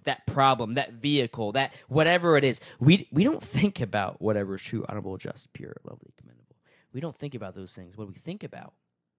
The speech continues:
is all of our problems. Because when we start thinking about ourselves, we don't think about best, right? Love's,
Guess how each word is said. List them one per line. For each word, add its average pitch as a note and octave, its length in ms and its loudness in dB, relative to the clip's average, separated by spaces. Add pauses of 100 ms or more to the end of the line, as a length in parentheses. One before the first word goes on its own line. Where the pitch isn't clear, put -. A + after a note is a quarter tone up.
(360)
is A2 120 -14
all G#2 80 -8
of G2 80 -12
our F#2+ 60 -10
problems. - 580 -16 (920)
Because C3 280 -8
when A#2+ 80 -10
we A#2 60 -10
start A#2 200 -12
thinking F#3 260 -12
about C#3+ 180 -8
ourselves, A2+ 880 -8 (540)
we C3+ 100 -8
don't D#3+ 200 -6
think D3 200 -8
about B2 260 -8
best, - 240 -16
right? A#2+ 180 -8
Love's, C#3 520 -4